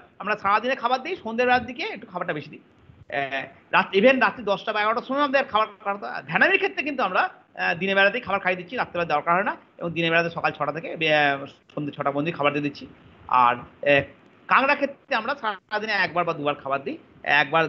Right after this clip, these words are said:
সকালবেলা, একবার সন্ধ্যাবেলা দিলে ভালো হয়। আর যেটা বললাম ফিডিং পদ্ধতি, আমরা আসছি। তো আমি যেটা বলবো যে, যে,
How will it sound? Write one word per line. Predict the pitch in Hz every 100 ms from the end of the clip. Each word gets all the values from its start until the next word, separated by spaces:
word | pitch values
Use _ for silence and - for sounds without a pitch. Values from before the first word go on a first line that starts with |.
| -
সকালবেলা, | 147 175 196
একবার | 170 143
সন্ধ্যাবেলা | - 131 131
দিলে | 131 -
ভালো | - -
হয়। | - _ - - _ _ _ _ _ - -
আর | 160 220
যেটা | 262
বললাম | 269 302 359 - - _ -
ফিডিং | 262 -
পদ্ধতি, | 226 147 151
আমরা | 196
আসছি। | 190 196 202 294 320 _ _ _ -
তো |
আমি | 185 196 294
যেটা | 311 311
বলবো | 254 233 285
যে, | 226 220
যে, | 202 220 247 -